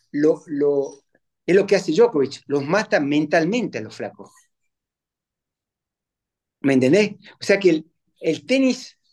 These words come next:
hoy trato de, de que un,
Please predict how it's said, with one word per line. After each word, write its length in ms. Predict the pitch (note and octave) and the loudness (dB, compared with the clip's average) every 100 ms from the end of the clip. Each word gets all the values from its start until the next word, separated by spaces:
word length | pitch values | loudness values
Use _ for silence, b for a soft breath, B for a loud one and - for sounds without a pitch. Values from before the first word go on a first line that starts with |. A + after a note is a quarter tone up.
| _ _ _ _ _ _ _ _ | _ _ _ _ _ _ _ _
hoy 240 | - B3 A#3+ | 2 2 2
trato 340 | A#3 A#3+ G3+ | 0 0 -2
de, 160 | E3 E3+ | -6 -10
de 180 | C3+ C#3 | -14 -10
que 200 | D3 C#3+ | -8 -6
un, 400 | G3 F#3+ F3 F3 | -2 0 0 -4